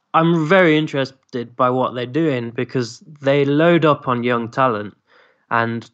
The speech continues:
not all of the talent plays initially. There's the Swedish lad Eliasson this season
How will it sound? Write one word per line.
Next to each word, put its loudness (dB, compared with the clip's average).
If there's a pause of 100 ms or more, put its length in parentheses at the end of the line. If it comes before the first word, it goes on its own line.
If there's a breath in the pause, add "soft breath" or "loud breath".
(140)
not 0
all 0
of -6
the -14
talent -6
plays -2
initially. -6
There's -6
the -16
Swedish -2
lad -2
Eliasson 0
this -8
season -6